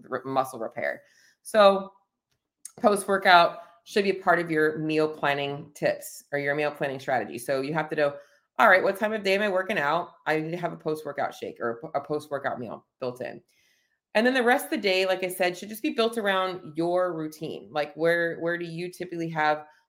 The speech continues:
blocks of time to be able to eat something? When do you have more time for a meal versus a snack?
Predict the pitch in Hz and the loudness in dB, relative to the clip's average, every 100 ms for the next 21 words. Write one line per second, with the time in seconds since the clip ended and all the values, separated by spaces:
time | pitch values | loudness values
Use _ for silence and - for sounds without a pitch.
0 | _ - 156 151 156 - 156 - 151 147 | _ -2 2 2 0 -8 -12 -10 -6 -6
1 | 147 156 147 143 139 123 160 156 135 127 | -6 -12 -10 -8 -8 -8 -12 -10 -12 -12
2 | 92 - _ _ _ - 135 147 160 165 | -16 -18 _ _ _ -6 -4 -2 -2 -2
3 | 165 160 165 165 190 175 165 180 170 156 | -2 0 -2 -2 -4 -4 -4 -2 -2 -2
4 | 147 156 165 143 - 160 160 220 185 123 | 0 -2 -2 -4 -6 -10 -6 -2 -2 -2